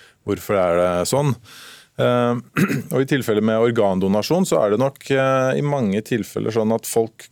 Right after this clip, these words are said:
ikke, det er ikke det at de aktivt sier at de ikke vil gi organer, men at de ofte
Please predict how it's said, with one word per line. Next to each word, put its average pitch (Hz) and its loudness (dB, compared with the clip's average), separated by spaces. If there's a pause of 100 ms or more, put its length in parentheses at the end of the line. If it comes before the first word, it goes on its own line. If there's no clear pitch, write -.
ikke, - -4
det 117 2
er 110 2
ikke 143 -2
det 110 4
at 104 -2
de 113 0 (760)
aktivt - -6 (520)
sier 104 0
at 87 -2
de 107 -2
ikke 92 -4
vil 90 -2
gi 90 -2 (360)
organer, 98 -2
men 113 0
at 95 -2
de 101 0
ofte 92 -4